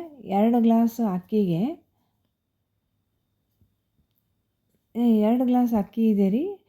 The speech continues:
ಅದಕ್ಕೆ ಮೂರುವರೆ ಗ್ಲಾಸಷ್ಟು ನೀರು ಹಾಕಿದ್ದೀನಿ ರೀ. ಆ, ಮೂರುವರೆನೇ ಹಾಕಿದ್ದೀನಿ ಫ್ರೆಂಡ್ಸ್. ಸ್ವಲ್ಪ ಜಾಸ್ತಿ ಹಾಕಿದ್ರೆ ಮತ್ತೆ ಮುದ್ದೆ ಮುದ್ದೆ ಆಗಿಬಿಡ್ತದೆ ಅನ್ನ ಎಲ್ಲ.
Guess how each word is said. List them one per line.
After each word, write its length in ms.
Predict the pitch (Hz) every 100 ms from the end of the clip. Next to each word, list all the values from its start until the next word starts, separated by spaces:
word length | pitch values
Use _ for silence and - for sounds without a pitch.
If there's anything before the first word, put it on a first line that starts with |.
| _ _
ಅದಕ್ಕೆ 300 | 208 220 220
ಮೂರುವರೆ 540 | 277 208 202 220 220 214
ಗ್ಲಾಸಷ್ಟು 680 | 196 190 185 190 - 294
ನೀರು 300 | 294 208 190
ಹಾಕಿದ್ದೀನಿ 500 | 170 151 160 151 143
ರೀ. 280 | 135 254 320 _ _ _ _ _ -
ಆ, 360 | 208 202 190
ಮೂರುವರೆನೇ 640 | 175 185 226 254 277 277 277
ಹಾಕಿದ್ದೀನಿ 600 | 240 202 214 214 208 208
ಫ್ರೆಂಡ್ಸ್. 360 | 196 190 185 196 190 - _ _
ಸ್ವಲ್ಪ 200 | - 226
ಜಾಸ್ತಿ 320 | 208 202 202
ಹಾಕಿದ್ರೆ 280 | 254 233 240
ಮತ್ತೆ 280 | 226 208 208
ಮುದ್ದೆ 340 | 196 180 175
ಮುದ್ದೆ 260 | 208 196 196
ಆಗಿಬಿಡ್ತದೆ 460 | 196 180 180 175 180
ಅನ್ನ 220 | 160 160
ಎಲ್ಲ. 260 | 170 165